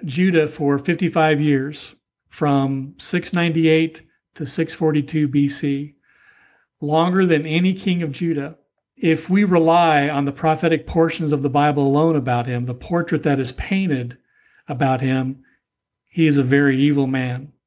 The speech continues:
a mass murderer, an idol worshiper, who reigned was so tainted, it would later be, it would later be the case of the Babylonian destruction of Jerusalem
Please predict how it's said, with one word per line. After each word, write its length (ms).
a 80
mass 480
murderer, 640
an 140
idol 400
worshiper, 680
who 160
reigned 680
was 160
so 280
tainted, 680
it 160
would 140
later 320
be, 360
it 80
would 120
later 560
be 180
the 120
case 520
of 100
the 60
Babylonian 600
destruction 580
of 80
Jerusalem 680